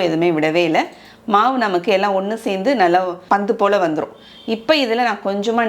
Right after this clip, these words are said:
நெய் சேர்த்து நல்லா சாஃப்டா பிசைஞ்சுக்கலாங்க. மாவு ரொம்ப பார்க்கறதுக்கு அவ்வளோ சாஃப்டா இருக்கு. ஆனா மாவு காயக்கூடாது. உடனே ஒரு துணி போட்டு மூடி வச்சிரலாம். இப்போ இன்னைக்கு நான் வந்துட்டு கொழுக்கட்டை அச்சு மோல்டு, இந்த மோல்டு தான்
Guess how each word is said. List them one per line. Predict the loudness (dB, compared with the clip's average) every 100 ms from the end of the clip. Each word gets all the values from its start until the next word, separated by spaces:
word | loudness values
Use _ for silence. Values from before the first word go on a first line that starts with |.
| 2
நெய் | 0 0
சேர்த்து | 0 0 0 0 -4 -20 -20 -6
நல்லா | 0 0 2
சாஃப்டா | 0 0 -4 -4 -4
பிசைஞ்சுக்கலாங்க. | -6 -4 -2 0 0 0 0
மாவு | 2 2 0 -2
ரொம்ப | -2 0 0
பார்க்கறதுக்கு | -2 -4 -8 -4 -2
அவ்வளோ | -2 -2
சாஃப்டா | 0 -2 0 0
இருக்கு. | 0 -2
ஆனா | -2 0
மாவு | 2 2 0 0
காயக்கூடாது. | 0 0 -2 0 0 2 0 -4 -14 -10 0
உடனே | 0 2 0
ஒரு | -2 -4
துணி | -4 -2
போட்டு | -2 0 -2
மூடி | 0 0 0
வச்சிரலாம். | -2 -4 -2 2 0 -2 -12 -20 _ _ -20 -10 -6
இப்போ | 0 0
இன்னைக்கு | 0 0
நான் | 0 0
வந்துட்டு | -2 -4 -4 0
கொழுக்கட்டை | 0 0 0 0 0
அச்சு | 0 -8 -4 -2
மோல்டு, | -2 0 0
இந்த | 0 0
மோல்டு | 0 0 -2
தான் | 0